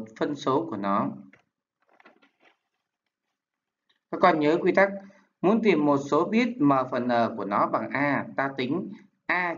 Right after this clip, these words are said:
chia hết cho, A chia cho M phần N. Bài giải như sau. Số con thú của đoàn xiếc có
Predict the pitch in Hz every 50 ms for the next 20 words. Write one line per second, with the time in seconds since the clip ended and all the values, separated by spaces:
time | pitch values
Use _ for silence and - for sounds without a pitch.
0 | - - 165 165 180 190 202 202 202 - - - - - - - _ - - 165
1 | 180 175 160 143 - - - 160 160 147 - 160 143 139 131 123 117 110 104 117
2 | 107 107 107 107 104 98 90 95 - - _ _ _ _ _ _ _ _ _ _
3 | _ _ _ _ _ _ _ _ _ _ _ _ _ _ _ _ _ - _ _
4 | _ _ _ _ _ - 139 143 147 135 139 131 123 143 165 165 - - 180 175
5 | 170 151 - - - - - _ _ _ _ _ _ _ _ _ _ _ _ _
6 | _ _ _ _ _ _ _ _ _ _ _ _ _ _ _ _ _ _ _ _
7 | _ _ _ _ _ _ _ _ _ - - 175 196 214 220 208 220 202 185 214
8 | 226 - 156 139 139 131 127 127 - 214 226 220 220